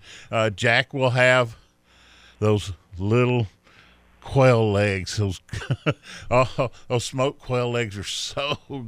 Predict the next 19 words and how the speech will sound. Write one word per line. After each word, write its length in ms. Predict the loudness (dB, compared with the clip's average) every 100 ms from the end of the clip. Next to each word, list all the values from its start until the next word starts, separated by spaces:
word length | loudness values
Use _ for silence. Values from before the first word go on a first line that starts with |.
| -8
good. 640 | -2 2 4 4 2 -4 _ -20 -20 -4
And 200 | 0 2
then, 380 | 4 4 2 -4 -12 -20 -2
uh, 300 | 2 2 2 -10
somebody 500 | 0 2 4 4 4
else 240 | 4 2
will 60 | -4
be 160 | -2
there. 280 | 2 2 0
Uh, 260 | 2 2 0
you 140 | -2 -2
know, 180 | -2 -6 -20 -20 0
Quality 560 | 6 6 6 0 -4
Seafood 640 | -2 2 2 4 4 4
will 80 | 2
be 200 | -2 0
there. 300 | 2 2 2 -2 -20 -6
Uh, 300 | 2 4 2
she'll, 440 | 0 -2 -2 -2